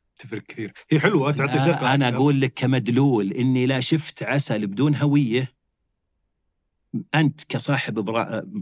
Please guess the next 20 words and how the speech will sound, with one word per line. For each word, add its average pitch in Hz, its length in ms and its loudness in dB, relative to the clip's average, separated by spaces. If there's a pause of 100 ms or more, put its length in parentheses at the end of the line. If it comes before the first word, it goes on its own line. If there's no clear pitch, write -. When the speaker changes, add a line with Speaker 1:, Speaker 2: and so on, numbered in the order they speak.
(140)
Speaker 2:
تعب 98 360 -4
وشغل، 92 400 -6 (120)
هل 139 180 2
معقولة 120 420 0
إنك 107 180 -6
تبي 113 180 -6
تبيع 113 300 -2
بدون 104 220 -4
ما 120 80 0
تحط - 260 -10
بياناتك؟ 104 440 -4
Speaker 1:
إيه، 165 80 2
لا، 220 120 -2
لا، 147 80 -2
طبعًا، 120 300 -6
إيه. 117 140 -8 (340)
Speaker 2:
في 214 200 2
ناس 214 440 2
أقول 208 240 2
أهلك، 139 340 0